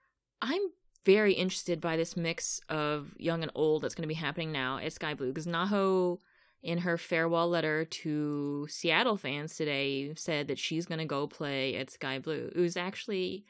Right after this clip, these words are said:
a really heartbreakingly sweet farewell letter where she was like, "Hello, our precious fans of Seattle Reign F C. <laughs> I'm going to play for Sky Blue F C this season."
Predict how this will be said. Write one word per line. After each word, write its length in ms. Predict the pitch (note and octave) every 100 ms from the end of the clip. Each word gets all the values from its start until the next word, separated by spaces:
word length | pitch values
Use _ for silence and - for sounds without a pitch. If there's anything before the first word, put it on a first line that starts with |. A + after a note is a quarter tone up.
| - - _ _
a 100 | G#3+
really 540 | F#3 F#3 G3+ G3+ G3 G#3
heartbreakingly 760 | - F#3+ - F3 F3+ E3+ E3+
sweet 500 | E3+ - E3 D#3+ D3+ _ _ _ _
farewell 420 | F3+ E3 E3 D#3+
letter 440 | - D#3+ D3+ F3+ - _ _ _
where 80 | F#3+
she 140 | G3
was 140 | F3+ F#3
like, 160 | F3+
"Hello, 640 | - G3 F#3+ F#3 F3+ F3 -
our 180 | E3+ E3
precious 420 | D#3+ F#3+ - F3+
fans 380 | - E3 D#3+ D#3+
of 60 | E3
Seattle 420 | - D#3+ D#3+ D#3
Reign 180 | D3+ D3
F 120 | D3+
C. 420 | - F3 E3 E3 - _ _ _ - _ _ _
<laughs> 0 |
I'm 280 | - G#3+ G3
going 180 | F#3 F3
to 80 | F3
play 200 | F3+ F3
for 100 | F3+
Sky 300 | - - D#3+
Blue 160 | D#3 D#3+
F 120 | E3
C 220 | - E3+
this 180 | D#3+ E3
season." 560 | E3+ D#3+ E3 D3+ D#3+